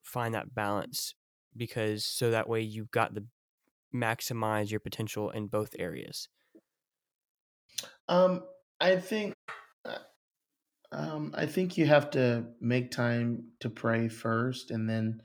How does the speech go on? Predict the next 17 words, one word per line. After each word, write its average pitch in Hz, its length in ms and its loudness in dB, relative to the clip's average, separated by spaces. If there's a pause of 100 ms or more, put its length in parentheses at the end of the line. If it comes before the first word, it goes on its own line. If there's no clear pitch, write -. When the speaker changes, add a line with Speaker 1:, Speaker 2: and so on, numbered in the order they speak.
(300)
Speaker 2:
what'll 143 240 4
happen 131 420 4
is, 120 320 2
is 110 260 -2 (340)
what 127 200 4
I 139 180 8
do 131 400 6
is 117 280 2
I'll 123 200 8
open 113 280 2
up 110 160 0
a 110 60 2
notes 113 420 0
thing 131 480 0
in 113 100 0
my 113 160 2
phone 123 540 0